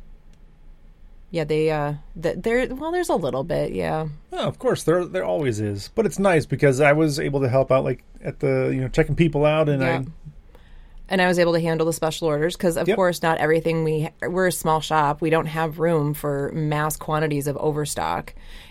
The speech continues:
Speaker 1: And there were several because, I mean, Brooklyn Tweed is, you know, they're,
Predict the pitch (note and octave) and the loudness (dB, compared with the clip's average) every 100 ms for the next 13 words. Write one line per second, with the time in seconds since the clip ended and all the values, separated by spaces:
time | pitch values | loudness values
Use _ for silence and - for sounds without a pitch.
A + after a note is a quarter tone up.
0 | - A3+ A#3+ A#3+ G3+ G#3 G3 F#3 - - | 0 4 4 2 0 0 2 -2 -6 -14
1 | - F#3+ E3+ F#3+ F3 E3 D#3+ D#3+ D#3+ E3 | -4 -2 2 2 2 4 4 2 0 0
2 | D#3 - E3+ E3 F3 E3+ D#3 G#3 G#3 D#3 | 0 -4 -2 -2 -2 -4 -4 -4 -2 0
3 | D#3 D3+ D3 - - - E3+ D3 D#3 D#3+ | 0 0 -6 -10 -18 -6 -2 0 0 2
4 | E3+ | 0